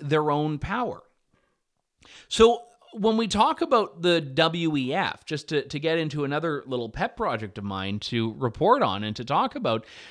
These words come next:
the W E F is powerful not because it is pulling the strings on the population. The W E F is powerful because it represents a club that people like Jacinda Ardern and, uh, Rishi Sunak and Justin Trudeau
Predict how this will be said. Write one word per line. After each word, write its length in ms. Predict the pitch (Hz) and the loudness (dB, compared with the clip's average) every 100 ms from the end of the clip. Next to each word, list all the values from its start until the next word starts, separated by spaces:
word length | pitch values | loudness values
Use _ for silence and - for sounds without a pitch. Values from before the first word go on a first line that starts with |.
| - | -14
the 200 | 185 180 | -4 0
W 440 | 180 254 294 294 214 | 4 4 4 2 2
E 100 | 180 | 2
F 220 | 180 - | 2 2
is 120 | 180 | -2
powerful 600 | - - 180 196 185 160 | -2 0 2 2 2 0
not 200 | 139 165 | 0 0
because 380 | 202 185 170 156 | 0 0 2 2
it 140 | 156 151 | 0 -2
is 220 | 151 135 | -2 -4
pulling 420 | - 180 180 170 | -4 -2 0 0
the 80 | 143 | -2
strings 580 | - 170 160 147 131 143 | -2 0 2 2 -2 -4
on 460 | 143 135 131 131 | -2 0 2 2
the 80 | 127 | 0
population. 760 | 117 131 127 131 190 240 - | 2 2 2 0 0 -2 -4
The 60 | 117 | -2
W 320 | 151 208 180 | 0 2 2
E 40 | 160 | 2
F 140 | 143 | 0
is 80 | 135 | -4
powerful 640 | - 156 196 196 127 117 - - - - | -2 2 2 0 0 -2 -4 -20 -8 2
because 380 | 151 175 165 | 2 4 4
it 160 | 170 160 | 2 2
represents 560 | 170 180 202 175 165 156 | 4 4 2 2 2 0
a 60 | |
club 480 | - - 175 139 127 | -4 0 4 4 2
that 140 | 135 | -2
people 280 | 151 180 180 | -2 -2 0
like 240 | 160 156 - | 0 0 0
Jacinda 500 | 143 - 175 160 131 | -4 0 2 4 4
Ardern 640 | 143 139 143 143 143 147 | 4 2 2 2 2 0
and, 500 | 113 120 117 120 120 | 0 0 2 0 2
uh, 160 | 127 120 | 2 2
Rishi 380 | 131 165 175 147 | 0 -2 -2 -4
Sunak 640 | - 156 143 139 143 - | -2 0 0 2 0 0
and 320 | 123 117 117 117 | -4 -2 0 0
Justin 400 | 151 156 165 156 | 0 -2 -6 -6
Trudeau 580 | 156 139 127 131 127 | -4 2 4 4 2